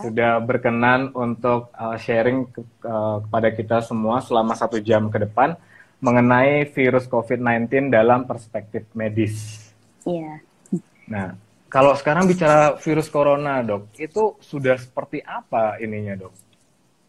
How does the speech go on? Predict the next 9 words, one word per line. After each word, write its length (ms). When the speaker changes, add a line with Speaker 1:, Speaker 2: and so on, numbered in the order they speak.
Speaker 1:
Dampaknya 960
di 480
masyarakat? 560
Speaker 2:
Eh, 320
dampaknya 480
di 80
masyarakat 560
Speaker 1:
Hmm. 80
Speaker 2:
udah 560